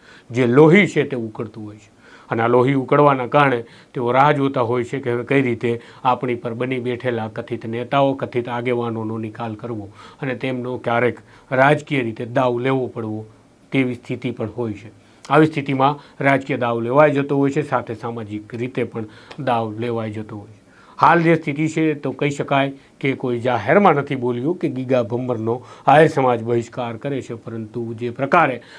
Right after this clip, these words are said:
આહિર સમાજના ચારે ચોક્કા તેમના વિરુદ્ધમાં છે, તો કહી શકાય કે હાલ આહિર સમાજ ગીગા ભમ્મરના વિરુદ્ધમાં છે, તેમના ખિલાફમાં છે અને આ ચારેય ચોક્કાઓ તેમના વિરુદ્ધમાં છે. તેનો મતલબ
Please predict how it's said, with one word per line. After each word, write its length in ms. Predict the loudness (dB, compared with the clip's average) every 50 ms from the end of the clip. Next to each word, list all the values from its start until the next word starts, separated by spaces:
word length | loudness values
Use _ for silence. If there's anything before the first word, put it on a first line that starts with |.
| -8 2
આહિર 240 | 4 6 6 6 4
સમાજના 560 | 0 -4 -4 -2 -2 -2 0 -2 -2 -4 -4
ચારે 360 | -4 -2 0 2 4 2 2 2
ચોક્કા 460 | 2 0 0 0 0 -2 -4 -4 -4 -8 -20 _ -6 -4
તેમના 280 | -4 -2 -2 -4 -4
વિરુદ્ધમાં 500 | -2 -2 0 0 2 4 4 4 4 2
છે, 220 | 2 -2 -10 -14 -14 -18 -20 _ -14
તો 80 | -10 -4
કહી 160 | -2 -2 -2
શકાય 420 | -2 -4 -6 -4 -4 -4 -4 -6
કે 180 | -10 -12 -14 -12
હાલ 260 | -8 -6 -6 -6 -6 -10 -16 -20 -20 -8 0
આહિર 280 | 4 6 6 6 6 4
સમાજ 440 | 2 -2 -6 -8 -8 -8 -12 -16 -18 _ _ _ _ _ _ _ _ _ _ _ -10 -8
ગીગા 420 | -8 -8 -4 -4 -2 -2 -2 -2
ભમ્મરના 560 | -4 -4 -6 -4 -4 -4 -4 -4 -4 -4 -4
વિરુદ્ધમાં 560 | -4 -2 0 2 4 4 6 6 6 6 4
છે, 260 | 4 0 -4 -4 -4 -8 -16 -20 _ _ _ -4
તેમના 320 | -4 -2 -2 -4 -6 -8
ખિલાફમાં 640 | -8 -4 -2 0 4 4 2 2 2 0 0 0 0
છે 160 | 0 -4 -8 -8
અને 420 | -10 _ _ _ _ -12 -10 -8
આ 100 | -6 -6
ચારેય 360 | -6 -6 -6 -6 -6 -6 -8
ચોક્કાઓ 460 | -8 -10 -12 -10 -8 -6 -6 -6 -6 -8
તેમના 280 | -8 -8 -8 -8 -8
વિરુદ્ધમાં 480 | -6 -4 -4 -4 -2 -2 -2 -2 -2 -4
છે. 160 | -6 -8 -10
તેનો 280 | -10 -8 -10 -8 -8 -8
મતલબ 420 | -8 -8 -2 0 2 2 0